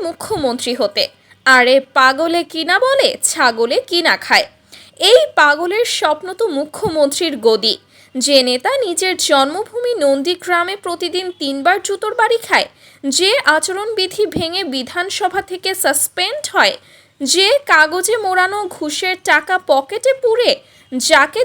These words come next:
দেখলে মানুষ চোর চোর বলে চিৎকার করে ওঠে, সে কিনা মুখ্যমন্ত্রী হবে। হাস্যকর। বাংলার যুব সমাজ কি এতটাই বোকা হয়ে গেছে যে শুভেন্দুর মতো এক পাঠাকে মুখ্যমন্ত্রী বানাবে? মুখ্যমন্ত্রী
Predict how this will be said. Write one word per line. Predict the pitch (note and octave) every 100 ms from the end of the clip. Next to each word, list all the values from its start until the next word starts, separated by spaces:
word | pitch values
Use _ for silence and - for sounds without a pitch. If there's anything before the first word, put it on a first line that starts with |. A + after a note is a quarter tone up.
| A#4+
দেখলে | G#4 A#4
মানুষ | A4 F#4+ G4 G4+ -
চোর | - C#4+ D#4
চোর | - G#4+ G4+ G4+
বলে | F#4+ G4+
চিৎকার | - C#4 C#4 F#4+ G#4+
করে | - A#4+ A#4+
ওঠে, | B4 - D4 - - -
সে | - F4 C4
কিনা | - G#3 C4 C5
মুখ্যমন্ত্রী | D#4+ - - G#4 C#4+ A#3+ B3+
হবে। | B3 G3+ - - _ _ -
হাস্যকর। | D4+ C#4+ - G3 G#3 D#3+ - _ _ _ _
বাংলার | D#4+ E4 E4+ G4 C#5+ G#4+
যুব | F#4+ F#4+ B4
সমাজ | - A#4+ A#4+ B4
কি | - -
এতটাই | C#4 C#4 D#4+ G4+ A#4
বোকা | B3+ A#3 C4 A#4+ E4+
হয়ে | C4 G3+ G3+
গেছে | A#3+ - A#4+ - _ _ -
যে | C4+ C#4
শুভেন্দুর | C4+ D#4 D#4 A#4+ C5+ B4 G#4
মতো | G4+ A#4 -
এক | E4 E4+ _
পাঠাকে | C4+ C4+ - F4 F#4+
মুখ্যমন্ত্রী | A#3+ A3 - G#4 G4+ G4+ A4
বানাবে? | G#4+ F#4 F#4+ A#4 F#5+ _ _ _ -
মুখ্যমন্ত্রী | F4 G4+ C#5+ D5+ D5 D5+